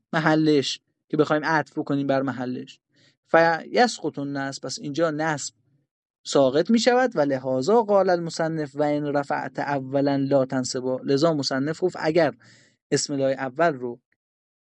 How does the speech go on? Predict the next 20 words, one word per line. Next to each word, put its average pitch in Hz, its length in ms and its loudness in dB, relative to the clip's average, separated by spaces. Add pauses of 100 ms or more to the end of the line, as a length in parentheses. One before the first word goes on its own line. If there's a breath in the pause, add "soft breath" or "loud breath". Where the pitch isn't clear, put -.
(180)
رفع 139 420 2
دادی 151 640 2 (460)
اون 208 240 4 (1000)
اسم 143 320 2
لای 143 400 4
دوم 139 440 0
رو 262 100 4
حق 220 260 2
نداری 208 400 4
نصبش 139 520 -6
بدی، 131 340 -6
نمی‌تونی 170 380 -4
بگی 139 220 -2
لا 135 220 0
حولون 135 680 -2
ولا، 135 220 0 (260)
ولا 135 280 2
قوتن، 123 680 -2
این 135 80 -2
جایز 131 560 2